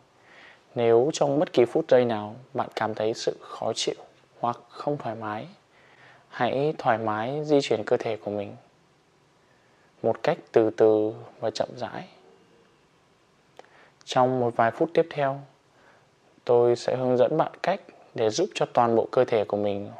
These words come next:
hoàn toàn được thư giãn và dễ chịu, cũng như bạn sẽ dễ dàng tiến vào trong giấc ngủ tự nhiên của mình.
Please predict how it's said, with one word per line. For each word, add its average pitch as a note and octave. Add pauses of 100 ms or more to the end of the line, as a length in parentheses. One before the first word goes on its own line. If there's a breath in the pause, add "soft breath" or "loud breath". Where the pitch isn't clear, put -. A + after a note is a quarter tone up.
(120)
hoàn A#2
toàn A2+
được A2
thư B2+
giãn C#3+ (720)
và A2+
dễ A2+
chịu, - (960 soft breath)
cũng -
như C3+
bạn C3
sẽ B2
dễ D#3
dàng B2+
tiến A#2+
vào E3
trong C3+
giấc F#3
ngủ A#2+ (120)
tự B2
nhiên C#3
của G#2
mình. G2+